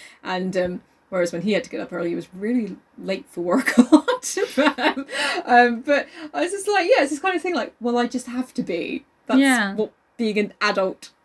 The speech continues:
Speaker 1: and just getting by in the work entails. You can't just, like, go, "I don't want to," and turn your alarm off and turn
Speaker 2: Yeah.
Speaker 1: over. You just
Speaker 2: God, it'd be so good.
Speaker 1: I know,
Speaker 2: I
Speaker 1: fucking
Speaker 2: like
Speaker 1: love
Speaker 2: to say
Speaker 1: to.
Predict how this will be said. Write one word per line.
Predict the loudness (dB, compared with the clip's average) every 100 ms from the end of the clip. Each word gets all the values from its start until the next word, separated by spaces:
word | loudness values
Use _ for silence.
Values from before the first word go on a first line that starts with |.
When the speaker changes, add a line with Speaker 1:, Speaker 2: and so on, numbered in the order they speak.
| _
Speaker 1:
and | -8
just | -8 -8 -4
getting | -2 0
by | -2 0 0
in |
the | 0
work | 0 0 -2 -8 -20 _
entails. | -6 0 2 2 2 -2
You | 0
can't | 0 0
just, | -2
like, | -2 -2
go, | -2 0 2
"I | 4 4
don't | 4
want | 4 4 2
to," | 0 2
and | 2
turn | 4 2
your | 2 0
alarm | 2 2 2
off | 2 4
and | 4
turn | 6 4 4
Speaker 2:
Yeah. | 4
Speaker 1:
over. | 2 0
You | -4 -6
just | -8 -12 -2
Speaker 2:
God, | 2 4
it'd | 2 -2
be |
so | -6 -8 -8
good. | -8 -8 -6 -6
Speaker 1:
I | -6
know, | -8 -10
Speaker 2:
I | -12
Speaker 1:
fucking | -8 -2 0
Speaker 2:
like | 0 -2
Speaker 1:
love | -6
Speaker 2:
to |
say | -8 -2 -2
Speaker 1:
to. | -2